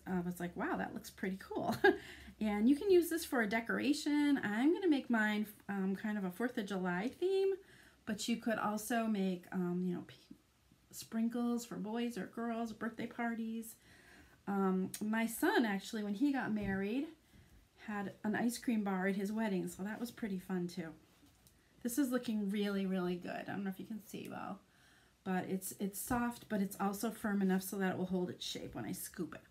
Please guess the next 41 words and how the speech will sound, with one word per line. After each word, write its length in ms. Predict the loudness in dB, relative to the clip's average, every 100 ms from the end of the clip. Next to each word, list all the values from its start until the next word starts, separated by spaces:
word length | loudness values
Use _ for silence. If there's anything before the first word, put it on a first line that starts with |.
| _
hopefully. 540 | -20 -20 -20 -20 -18 -18 -20 _ -20 -20 -20 -20 -20 _ _ _ -20 -20 -18 -6
Okay, 340 | -6 -6 -12 -14 -20 -20 -6
so 100 | 0
all 120 | 2
I 160 | 2 4
really 200 | 6 8
need 240 | 8 6
is 100 | 2
about 320 | 0 0 -2 -2
three 220 | -2 -2
scoops 400 | -2 -4 -4 -4
to 100 | -6
fill 280 | -4 -2 2
that, 240 | 0 0 -6 _ -20 -20 -20 -18 -4
that 240 | -2 0
bowl. 460 | 0 0 0 -2 -4 -10 -20 -20 _ _ -20 -20 _ -20 -20 -20 -20 -20 -6
I'm 120 | 0
gonna 160 | 0
try 400 | -2 -2 0 0
it 240 | 0 0 -2 -8 -20 -14
with 300 | -8 -6 -6 -8 -8
my 440 | -6 -2 -2 -2
ice 220 | -4 -6
cream 160 | -4 -2
scoop 300 | -2 -6 -6
that 100 | -2
I 80 | -2
have 220 | -2 -6
here. 420 | -4 -2 0 -2 -8 -20 -20 -20 -18 -6
And 180 | -2 0
what 120 | 2
I 80 | 0
was 220 | -2 -6
told 520 | -8 -2 0 0 0
was 120 | -4 -4
that 200 | -2 -2
you 60 |
should 200 | -4 -4
have 380 | -6 -4 -4 -2
one 340 | 0 2 2
that 320 | 2 2 0